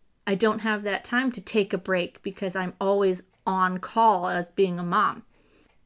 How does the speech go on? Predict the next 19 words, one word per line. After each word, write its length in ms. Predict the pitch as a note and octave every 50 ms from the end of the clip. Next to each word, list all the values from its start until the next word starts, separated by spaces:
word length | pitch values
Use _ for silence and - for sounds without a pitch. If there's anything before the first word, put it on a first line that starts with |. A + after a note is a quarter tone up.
| _ _ _ _ _ _ _ _ _ _ _ _ -
And 120 | G#3 A3
it 120 | B3+ C4 -
helps 260 | A3+ D4+ E4+ E4+ -
put 220 | - - F4 F4
things 240 | - D#4 D4+ C4+ -
into 200 | C#4 C4 B3+ -
perspective. 920 | B3 - B3 A#3 - - - C4+ D4+ - _ - F3 - - - - - _ _ _ _ _ _ _ _ _ _ _ _
Does 180 | - G3+ F#3 G3
it 80 | -
make 180 | G3 F#3 F3+ -
it 80 | F#3 F3
easier? 440 | F#3 F#3+ G3+ G3 C#4 D4 D4+ D#4 - _ _ _ _ _ _ _ _ _ _ _ _ _
No, 520 | F#3+ E3 D#3+ E3 E3+ F3 E3 D#3 D3 D3 -
it 300 | G#3 G3 F#3+ - - -
does 240 | - E3+ D#3+ E3 G#3+
not 420 | A3+ A#3+ F3 F3 F3+ F3+ - -
make 240 | G3 F#3 F3+ F3+ F#3+
it 80 | F3+ -
easier. 520 | G#3 F#3+ F#3+ F3+ E3+ E3+ E3 D3+ - -